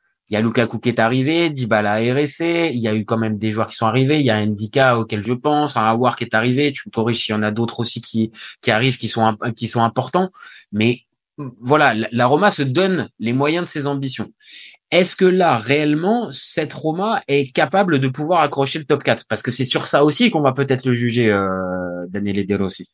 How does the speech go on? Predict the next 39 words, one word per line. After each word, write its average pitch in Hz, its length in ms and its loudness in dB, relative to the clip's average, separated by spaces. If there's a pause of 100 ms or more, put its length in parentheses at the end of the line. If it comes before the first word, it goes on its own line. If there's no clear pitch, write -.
(260)
Est-ce 113 160 0
qu'il 151 260 4
va 160 100 4
être 165 140 0
capable 170 400 4
de 131 80 4
pouvoir 143 380 2
les 143 220 2
hisser 160 400 -4 (260)
dans 127 140 4
le 127 80 2
top 135 200 2
quatre ? 240 300 0 (440)
Pour 156 260 2
moi, 208 340 2
honnêtement, 180 540 0
sur 135 180 -2
la, 127 320 2
sur, - 460 -8
sur 120 180 0
la 117 160 4
forme 196 300 2
du 156 100 2
moment, 170 380 2 (260)
j'ai 110 180 2
envie 139 200 2
de 147 60 -10
te 165 60 0
dire 190 240 2
qu'ils 135 180 -8
peuvent 196 220 2
aller 165 180 4
gratter 160 300 -2
cette, 143 260 -6
euh, 127 240 2
cette 135 180 -4
fameuse 143 240 0
quatrième 127 380 0
place. 101 280 -6